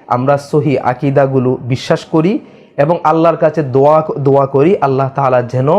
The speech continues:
আমাদের সবাইকে সঠিক পথে আসার এবং সেই পথে থাকার যেন তৌফিক দেয়।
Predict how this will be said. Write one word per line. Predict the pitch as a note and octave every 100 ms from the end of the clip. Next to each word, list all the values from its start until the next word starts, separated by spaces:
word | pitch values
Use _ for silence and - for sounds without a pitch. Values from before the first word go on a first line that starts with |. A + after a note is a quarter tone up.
| G3
আমাদের | - B2 D3+ D#3+
সবাইকে | D3+ - A#2+ E3+ F#3 C#3+ A#2+ - - _
সঠিক | - - C#3 F#3 F#3 -
পথে | C3+ C3 D3
আসার | - B2 - E3 F#3+ - - -
এবং | C#3 E3
সেই | - E3 C#3+
পথে | C#3+ C#3 A#2
থাকার | - B2+ D3+ F3 A3+ - -
যেন | A2 B2+ A#2+
তৌফিক | A2+ B2 A#2+ A2+ G2+
দেয়। | G#2+ F#2+